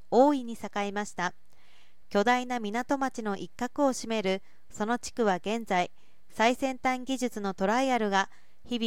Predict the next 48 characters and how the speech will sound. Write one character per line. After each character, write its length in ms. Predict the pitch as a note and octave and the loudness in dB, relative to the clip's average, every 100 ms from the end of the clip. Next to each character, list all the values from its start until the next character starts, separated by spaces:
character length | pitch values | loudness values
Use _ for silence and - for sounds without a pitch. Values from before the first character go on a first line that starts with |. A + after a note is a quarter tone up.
| G#3+ | 0
々 80 | E3+ | 0
行 140 | A3 | 0
わ 280 | A#3+ B3 A#3+ | 0 2 2
れ 140 | A#3+ | 2
る 120 | A#3 | 2
未 180 | A3 F#3 | 2 2
来 180 | A3 C4+ | 0 0
都 140 | D4+ | 0
市 160 | C#4+ C4+ | -2 0
へ 100 | B3 | 0
と 180 | A#3+ G#3 | 2 0
向 120 | F3 | 0
か 140 | G3 | -4
っ 20 | G3+ | -4
て 140 | - | -2
い 100 | G3 | -2
ま 160 | F#3+ G3+ | -2 -4
す。 220 | - - - - - - - - - - - - - | -6 -14 -14 -14 -14 -14 -14 -14 -14 -14 -14 -14 -4
産 200 | C4+ D4 | -2 0
学 240 | C#4 - - | -2 -6 0
公 260 | A#3+ B3+ | 6 6
民 220 | A#3+ G#3+ | 4 -4
の 180 | G3 F#3 - - | -2 -2 -4 -10
イ 100 | F3+ | -2
ノ 140 | A3+ | 0
ベ 160 | C4 C#4 | 4 2
ー 40 | |
シ 120 | C4 C4 | 2 -2
ョ 100 | C4 | -2
ン 40 | |
創 240 | - C4+ | 4 4
出 220 | B3+ - G3+ | 4 0 -2
の 200 | F#3+ - - - | -2 -2 -10 -10
連 240 | F3 A3+ C4 | -6 -6 -2
携 180 | C4 B3 | -2 -2
基 160 | - | -2
盤、 240 | A#3+ G3+ E3+ - - - - - - - | 0 2 0 -8 -14 -14 -14 -14 -8 -2
横 200 | F#3+ C4+ | 4 4
浜 260 | C4+ C4+ | 4 0
未 160 | A#3+ G#3+ | 0 2
来 200 | C4 C#4 | 2 0
機 160 | - | -6
構 240 | - C#4+ C4 | 0 4 4
と 180 | A3+ G#3 | 4 2
連 220 | F#3+ G#3+ | 2 2
動 180 | A3 A3 | 2 2
し 140 | - | 0
て、 260 | G#3+ G3+ | 2 2